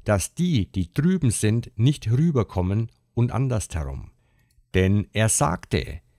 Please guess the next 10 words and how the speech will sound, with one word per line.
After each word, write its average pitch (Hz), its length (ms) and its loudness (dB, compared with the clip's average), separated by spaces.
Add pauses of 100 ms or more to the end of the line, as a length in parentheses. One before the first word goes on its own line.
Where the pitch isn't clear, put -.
(220)
die 127 100 8
herent 113 460 4
sind, 85 440 0 (180)
können 120 360 4
nicht - 280 0
mehr 147 160 0
zurück - 480 -2 (300)
und - 320 0
die 110 140 2
drenteren 117 760 0